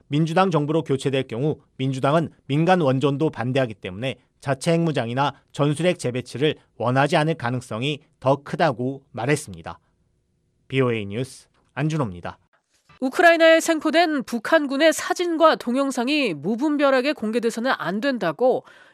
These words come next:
Speaker 2: 유엔 북한 인권 특별 보고관이 지적했습니다. 북한군 포로를 본국으로 강제 송환해서는 안 된다는 점도 강조했습니다.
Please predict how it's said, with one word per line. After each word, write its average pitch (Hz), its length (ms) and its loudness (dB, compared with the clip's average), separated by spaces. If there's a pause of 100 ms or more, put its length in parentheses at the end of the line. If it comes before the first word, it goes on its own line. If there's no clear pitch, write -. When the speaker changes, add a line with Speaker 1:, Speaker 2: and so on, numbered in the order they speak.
Speaker 2:
유엔 269 260 2
북한 277 320 0
인권 277 280 0
특별 - 280 0
보고관이 247 640 0
지적했습니다. 151 800 -10 (520)
북한군 320 440 2
포로를 339 380 4
본국으로 285 720 0
강제 233 500 -4
송환해서는 269 840 -2
안 185 260 -6
된다는 226 440 -2
점도 160 560 -2
강조했습니다. 151 760 -10